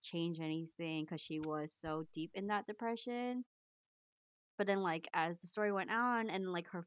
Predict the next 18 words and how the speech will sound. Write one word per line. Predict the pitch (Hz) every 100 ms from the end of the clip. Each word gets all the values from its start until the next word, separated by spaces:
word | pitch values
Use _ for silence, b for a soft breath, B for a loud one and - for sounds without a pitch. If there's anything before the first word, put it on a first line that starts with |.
| -
friend | 214 226 208 196 202 - b b b b b _ _ -
had | 190 180
to | 185
experience, | 180 - 180 175 170 - - -
well, | 165 170 -
I | 175
guess | 165 165
her | 180
friend | 170 165 156 _ -
passed | 170 165 175
away, | 196 220 180 175 180 175 _ _ _ _ _ _ _ -
it | 190
made | 190 185
her | 196 175
realize, | 165 175 165 165 170
you | 180
know, | 160 143
like, | - - -